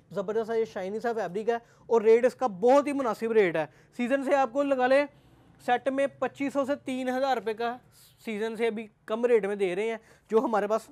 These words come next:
नए माशाल्लाह से काफ़ी माल आ गए हैं, तो जो लास्ट सीज़न के अभी इंशाल्लाह जो वीडियोज़ आएंगी इसी पे आएंगी। इस क्वालिटी का रेट सिर्फ और सिर्फ साढ़े बारह सौ रुपये सूट का रेट है, सिर्फ और सिर्फ साढ़े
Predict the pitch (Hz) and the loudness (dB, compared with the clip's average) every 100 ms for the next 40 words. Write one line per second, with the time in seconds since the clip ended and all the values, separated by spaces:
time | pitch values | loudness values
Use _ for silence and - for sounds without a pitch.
0 | 247 220 214 240 220 226 233 226 220 208 | -14 -8 -6 -4 -4 -4 -4 -4 -6 -6
1 | 247 247 220 214 196 226 220 _ - 202 | -4 -4 -2 -2 -2 -6 -8 _ -12 0
2 | 226 214 220 254 254 240 247 240 226 240 | 0 4 4 4 0 -4 -2 -2 -2 -6
3 | 233 226 226 220 208 208 240 226 220 220 | -4 -4 -4 -6 -6 -4 -2 -4 -4 -8
4 | 240 254 240 233 233 _ _ _ _ _ | -4 -2 -2 -4 -10 _ _ _ _ _
5 | _ _ _ _ _ _ 240 - 240 233 | _ _ _ _ _ _ -10 -2 2 2
6 | 247 254 269 247 247 233 269 269 269 269 | 0 2 4 6 4 0 0 0 2 0
7 | 247 254 226 233 220 233 208 214 226 247 | 2 -2 0 -2 2 2 2 0 0 -4
8 | 233 233 214 196 220 220 180 196 220 _ | -4 -4 -4 -2 0 2 2 0 -4 _
9 | _ _ _ _ _ _ _ _ _ - | _ _ _ _ _ _ _ _ _ 0
10 | 226 240 254 240 240 254 - 220 214 | 0 2 0 2 0 0 -4 -4 2